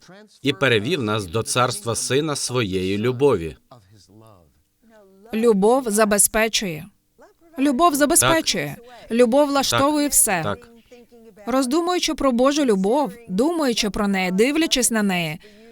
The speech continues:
Speaker 2: ми бачимо, що любов, яку він має до вас,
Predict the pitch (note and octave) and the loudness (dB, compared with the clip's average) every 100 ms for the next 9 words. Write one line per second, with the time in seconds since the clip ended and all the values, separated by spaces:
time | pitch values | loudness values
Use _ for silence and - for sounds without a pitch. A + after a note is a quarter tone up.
0 | A3+ G#3+ B3+ A3 C4+ F4 D#4 C#4 B3 - | -8 0 2 4 4 4 -2 -2 -2 -2
1 | A#3+ G#3+ C4 D4+ C4+ B3 A#3 G#3+ G3+ A#3 | 0 2 2 2 0 0 0 2 2 2
2 | B3+ G#3+ F#3 F3 G#3 B3 - | 2 2 0 0 -2 -2 -6